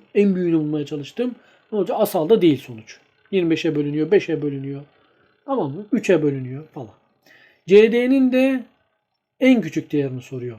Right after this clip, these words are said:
Bunlardan yapılacak en küçük değeri, en küçük rakamları kullanayım.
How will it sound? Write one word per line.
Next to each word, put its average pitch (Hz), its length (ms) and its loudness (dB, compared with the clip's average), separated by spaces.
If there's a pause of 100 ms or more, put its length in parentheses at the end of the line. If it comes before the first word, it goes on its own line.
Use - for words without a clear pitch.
(120)
Bunlardan 214 540 2
yapılacak 165 400 -2
en 269 180 2
küçük - 280 -10
değeri, 170 240 2
en 226 100 -2
küçük - 200 -8
rakamları 202 420 -2
kullanayım. 120 360 -10